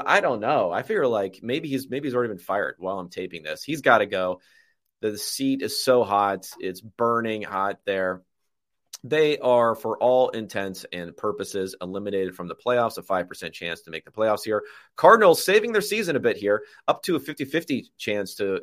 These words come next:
to make the playoffs, which is great for them after struggling to start. I mean, you'd like to see even a more dominant victory here,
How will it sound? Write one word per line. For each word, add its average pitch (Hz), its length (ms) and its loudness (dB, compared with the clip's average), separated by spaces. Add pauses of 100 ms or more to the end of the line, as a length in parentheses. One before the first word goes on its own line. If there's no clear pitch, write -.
to - 80 -12
make 98 180 -8
the - 60 -12
playoffs, 90 420 -4
which 98 160 -12
is 90 100 -14
great 113 360 -4 (160)
for 95 320 -2
them 110 380 -2 (340)
after 107 340 0
struggling 110 600 -2
to 90 40 -8
start. 104 420 2
I 98 40 -2
mean, 104 100 -8
you'd 113 100 -4
like 135 160 6
to 135 60 -12
see 120 120 -8
even 104 180 -6
a 87 40 -6
more 101 260 0
dominant 139 460 0
victory 147 340 -2
here, 147 260 0